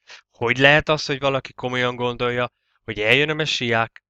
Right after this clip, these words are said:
feláldozza magát, ú, azért, hogy tanítsa az embereket a törvényre, a profétákra, hogy hogyan kell élni, hogyan vannak az ünnepek, a szombatnap, hogyan kell egymáshoz viszonyulni, mik a t-, mi, mi a viselkedésmód, hogyan kell cselekedni,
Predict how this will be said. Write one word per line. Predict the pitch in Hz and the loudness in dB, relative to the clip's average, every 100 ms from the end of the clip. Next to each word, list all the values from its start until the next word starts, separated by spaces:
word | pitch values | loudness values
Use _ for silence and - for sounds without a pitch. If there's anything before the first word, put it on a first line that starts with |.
| _ _ | _ _
feláldozza | - - 131 135 147 151 143 | -2 4 6 6 2 -4 -6
magát, | 139 120 117 117 117 _ | -4 -4 0 -2 -2 _
ú, | - 147 147 | -8 -6 -2
azért, | 139 131 143 143 - | 0 2 2 -2 -4
hogy | 113 - | -14 0
tanítsa | - 135 156 - 156 | 4 4 2 0 0
az | 151 | 0
embereket | 147 143 135 139 | -2 0 0 -2
a | - - | -6 -8
törvényre, | 131 117 107 110 110 | -4 -2 -4 -6 -6
a | 107 | -8
profétákra, | - 120 113 - 110 - 107 - 107 - - | -6 -6 -6 -6 -6 -2 -2 -2 -8 -8 -16
hogy | - 120 | -12 -10
hogyan | - 123 135 | -6 -2 -2
kell | 131 131 123 | 2 2 2
élni, | 113 101 98 | 0 -2 -6
hogyan | 113 113 117 | -6 -2 -2
vannak | 117 117 117 | -2 -6 -8
az | 110 | -12
ünnepek, | 110 104 98 98 | -10 -10 -10 -8
a | 120 | -8
szombatnap, | - 113 104 98 - 107 - - - - | -8 -8 -6 -6 -4 -8 -8 -20 -18 -6
hogyan | 127 123 | -2 -2
kell | 117 127 | 2 2
egymáshoz | 120 113 113 113 117 107 | 2 0 -2 -2 -6 -12
viszonyulni, | 107 101 101 98 98 98 - - | -12 -12 -14 -12 -12 -12 -16 -20
mik | 117 123 139 | -6 -4 -2
a | |
t-, | - - | -6 -10
mi, | 139 131 - | -14 -14 -10
mi | 131 131 | -4 -2
a | |
viselkedésmód, | 123 127 - 110 107 104 101 - 101 - | -2 -2 -2 -2 -4 -8 -8 -10 -12 -10
hogyan | 113 123 | -4 -2
kell | 120 127 | 0 -2
cselekedni, | - 120 107 - 101 | 0 -2 -2 -6 -10